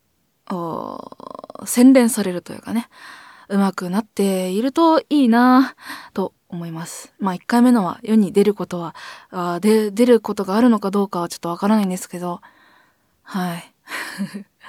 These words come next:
えーと、今まであんまりこう、めちゃくちゃ低音みたいなのはやったことがないのかな？で、あんまり喉の使い方も最初の頃は分かってなかったから、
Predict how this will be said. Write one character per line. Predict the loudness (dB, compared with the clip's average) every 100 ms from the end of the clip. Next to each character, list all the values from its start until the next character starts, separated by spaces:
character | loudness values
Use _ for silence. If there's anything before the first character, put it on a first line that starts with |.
| -20 -20 -20 -20 -20 -20 -20 -20 -20 _ _ _ _ -4
え | -2 -2
ー | -4
と、 | -4 -2 -2 -4 _ _ _ _ _ _ 4
今 | 8 8 8
ま | 6 6
で | 6 4 2
あ | 4
ん | 6 6
ま | 4
り | 2 -2
こ | -2 -2 0
う、 |
め | 0 2
ち |
ゃ | 2
く | 2
ち |
ゃ | 0
低 | 4 6 8
音 | 6 4 -2
み |
た | -6
い |
な | -6
の | -6 -8
は | -12 -20 -20 -20 -20 -20 -12
や | -10
っ |
た | -6
こ | -4 -2
と | -2
が | -2 -6 -10 -18 _
な | 0 2 2
い | 0
の | -4
か | -8 -10
な？ | -8 -10 _
で、 | 0 0 0 2
あ | 4
ん | 6
ま | 6
り | 4 -2 -20 -18 2
喉 | 6 6
の | 4
使 | 0 -6 -6
い | -4
方 | -6 -6
も | -6
最 | -4 -4
初 | 0
の | -2
頃 | -2 -2 -2
は | -4
分 |
か | -8
っ |
て | -6
な | -8
か | -6
っ | -10
た | -8
か | -4
ら、 | -2 -4